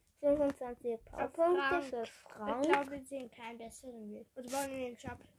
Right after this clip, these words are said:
Speaker 2: Shop schauen, dass
Speaker 1: Und
Speaker 2: die
Speaker 1: jetzt
Speaker 2: Wahrscheinlichkeiten sind?
Speaker 1: Ja, wir können schauen.
Speaker 2: Aber ich glaube, wir haben noch
Speaker 1: Wir haben fünf Sachen gezogen. Lol, fünf.
Speaker 2: Schau einfach bei Megabox,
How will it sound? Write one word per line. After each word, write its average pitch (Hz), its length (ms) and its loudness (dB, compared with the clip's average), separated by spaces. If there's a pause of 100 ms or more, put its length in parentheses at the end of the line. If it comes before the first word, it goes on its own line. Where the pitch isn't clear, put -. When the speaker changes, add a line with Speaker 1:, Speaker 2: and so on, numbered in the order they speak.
(220)
Speaker 2:
Shop 254 360 -14
schauen, 254 240 -14
dass 254 100 -14
Speaker 1:
Und 285 140 -2
Speaker 2:
die 285 80 -2
Speaker 1:
jetzt 226 200 -8
Speaker 2:
Wahrscheinlichkeiten 254 600 -12
sind? 311 320 -10 (140)
Speaker 1:
Ja, 277 320 4
wir 262 80 -8
können 254 280 -2
schauen. - 200 4 (300)
Speaker 2:
Aber 247 120 -10
ich - 140 -2
glaube, 254 220 -4
wir - 100 8
haben - 420 4
noch - 300 4
Speaker 1:
Wir - 80 12
haben 277 240 12
fünf 320 340 6
Sachen 269 320 -6 (180)
gezogen. 440 400 -2 (1800)
Lol, 247 360 10 (160)
fünf. 254 460 12 (1200)
Speaker 2:
Schau 269 160 -4
einfach 277 340 0
bei 254 80 10
Megabox, - 520 4